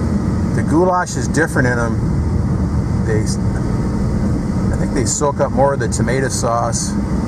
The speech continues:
and make it different when it's, uh, frozen and reheated.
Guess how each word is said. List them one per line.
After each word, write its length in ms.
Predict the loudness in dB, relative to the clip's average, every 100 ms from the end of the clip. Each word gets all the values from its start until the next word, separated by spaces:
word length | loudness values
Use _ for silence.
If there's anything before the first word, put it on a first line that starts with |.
| -2 0 0 0 -2 0 -2 0
and 380 | 0 0 0 0
make 180 | 0
it 120 | -2 0
different 340 | 0 0 0
when 180 | 0 0
it's, 300 | -2 -2 -2 -2 -2 -2 0 0 0 -2 -2 -2 -2 0 0 -2 0 0 0 0 0 0 0 0 0 0 0 0 0 0 0
uh, 460 | 0 0 -2 0 0 0 0
frozen 420 | 0 0 0 0 0
and 100 | 2
reheated. 520 | 2 2 2 0